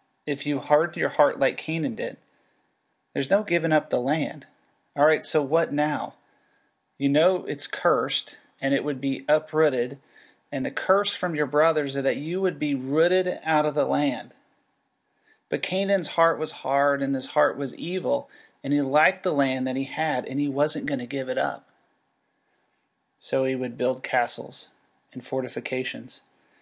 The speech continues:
He would recruit superhuman soldiers and armies, and that's exactly what he did. One of the largest and most fortified cities in the world came up in the location of Jericho,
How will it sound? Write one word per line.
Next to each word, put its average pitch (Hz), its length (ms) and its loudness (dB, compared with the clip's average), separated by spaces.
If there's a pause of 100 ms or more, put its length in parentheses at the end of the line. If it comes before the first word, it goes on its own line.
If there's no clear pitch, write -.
(340)
He 143 160 -2
would 139 100 0
recruit 147 440 -2
superhuman 147 760 0
soldiers 123 760 -2 (100)
and 131 160 -6
armies, 123 500 -6 (460)
and 131 100 -8
that's 127 240 -6
exactly 123 640 -4
what 120 200 -4
he 120 80 -8
did. 120 340 -6 (680)
One 143 100 4
of 151 60 4
the 147 80 2
largest 175 540 4
and 156 100 0
most 143 240 0
fortified 156 560 2
cities 143 460 -2
in 135 160 -2
the 135 80 -2
world 139 480 2
came 147 240 0
up 143 160 0
in 143 80 0
the 139 100 4
location 131 560 -4
of 120 140 -10
Jericho, 127 640 -6